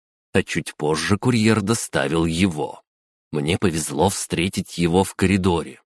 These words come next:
Да что же она там придумала? Я от любопытства выхватил из рук курьера красиво оформленную грамоту с тиснением логотипа корпорации и подписью Фудзивары и членов комиссии.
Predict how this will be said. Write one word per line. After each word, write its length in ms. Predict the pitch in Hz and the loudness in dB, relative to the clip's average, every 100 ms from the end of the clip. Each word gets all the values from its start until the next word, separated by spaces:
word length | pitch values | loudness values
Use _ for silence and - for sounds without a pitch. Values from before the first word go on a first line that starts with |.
| _ _ - | _ _ -10
Да 180 | 69 71 | -4 -4
что 320 | - - 85 | -4 -4 -2
же 200 | 78 87 | 0 2
она 200 | 76 73 | 2 0
там 240 | - 73 69 | 0 -2 -2
придумала? 720 | 78 87 95 87 73 60 - _ _ _ _ _ | -2 2 4 4 0 -6 -14 _ _ _ _ _
Я 200 | - 71 | -6 -4
от 120 | - | -4
любопытства 760 | 80 71 - - 87 - - 80 | -4 -2 -2 -2 -2 -2 0 0
выхватил 560 | 90 82 82 87 87 | 0 0 0 2 2
из 100 | 85 | 2
рук 200 | 85 90 - | 4 2 0
курьера 540 | - - 69 76 101 85 | 0 0 0 0 0 0
красиво 520 | - - - 90 85 | -2 -4 -2 2 2
оформленную 840 | 80 90 85 85 82 85 87 87 | 2 2 4 2 2 4 4 4
грамоту 540 | 76 71 67 80 90 95 | 2 0 2 2 2 0
с 140 | - | -2
тиснением 680 | - 78 - 80 90 87 85 | -4 -6 -2 2 4 4 4
логотипа 580 | 80 82 85 - 87 82 | 2 0 -2 -4 -2 0
корпорации 920 | 82 - 69 - 80 - - 65 - _ _ | -2 -2 -2 0 0 -2 -8 -12 -18 _ _
и 120 | 85 85 | 0 0
подписью 640 | - 73 - - 76 - 80 | 0 0 0 -2 -2 0 0
Фудзивары 800 | 87 78 71 65 69 85 95 95 | 0 -2 -4 -2 0 2 2 2
и 180 | - | 0
членов 540 | - - 73 76 80 - | -2 -2 0 2 0 -4
комиссии. 920 | - 69 73 - - - 143 - - | -4 -2 -2 -4 -6 -8 -10 -12 -20